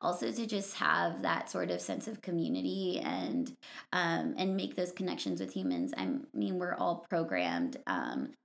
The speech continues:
to seek connection or to have connection. It's just who we are as humans or what we need as humans. Um, so I think in,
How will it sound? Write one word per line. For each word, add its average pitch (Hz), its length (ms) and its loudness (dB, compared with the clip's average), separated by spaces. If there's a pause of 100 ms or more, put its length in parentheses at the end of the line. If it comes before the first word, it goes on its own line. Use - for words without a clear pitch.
(140)
to 190 80 -6
seek 175 360 -6
connection 175 680 -2
or 156 160 0
to - 140 -4
have - 380 -2
connection. - 500 -2
It's - 180 -4
just - 320 -4 (320)
who 190 80 -2
we 180 160 0
are 185 160 4
as 190 240 2
humans 208 680 2
or 180 240 2
what 180 180 0
we 175 120 2
need 180 400 2
as - 280 -2
humans. - 540 -2 (460)
Um, 190 560 2 (140)
so 208 280 2
I 208 180 4
think 214 460 0 (400)
in, 208 720 2